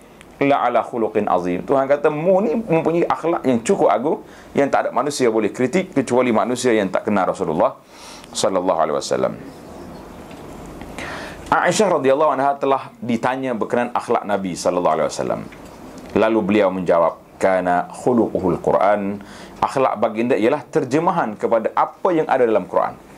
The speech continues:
Itu maksud, "Kana khuluquhul Quran." Akhlak dia tu dia terjemah dalam Quran, suruh buat, dia buat. Dalam Quran larang, lar-, maka Nabi kita tak ada pada dia. Sahabat anda baginda marah ataupun suka,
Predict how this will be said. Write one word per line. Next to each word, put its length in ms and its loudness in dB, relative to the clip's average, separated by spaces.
Itu 240 2
maksud, 340 0
"Kana 580 2
khuluquhul 640 0
Quran." 320 0
Akhlak 400 2
dia 160 0
tu 160 0
dia 160 2
terjemah 400 2
dalam 240 0
Quran, 320 2
suruh 240 2
buat, 320 2
dia 240 4
buat. 240 0
Dalam 240 4
Quran 180 4
larang, 460 2
lar-, 320 0
maka 400 -2
Nabi 320 -4
kita 160 -6
tak 240 0
ada 80 0
pada 160 -4
dia. 160 -6
Sahabat 420 2
anda 140 0
baginda 400 0
marah 400 0
ataupun 400 -2
suka, 480 0